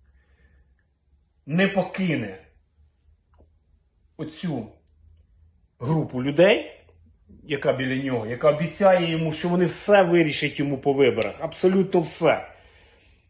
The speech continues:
Тому що під ними і поліція, і прокуратура, і С Б У, і вертикаль влади, вся під ними, під Єрмаком, Татаровим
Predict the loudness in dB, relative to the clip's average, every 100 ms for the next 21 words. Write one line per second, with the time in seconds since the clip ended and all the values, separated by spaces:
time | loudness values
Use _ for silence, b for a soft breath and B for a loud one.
0 | _ 0 2 0 2 0 0 -8 -2 0
1 | 4 4 4 2 -6 b b b -2 4
2 | 4 4 0 -2 4 4 4 2 4 4
3 | 6 4 4 4 4 4 4 6 6 4
4 | 6 6 6 0 -4 b b b b b
5 | b _ 0 4 6 4 0 2 4 4
6 | 4 4 4 2 -4 2 2 2 -2 0
7 | 0 -2 -6 -10 -4 -2 -2 -2 4 4
8 | 4 0 6 6 6 0 -4 -6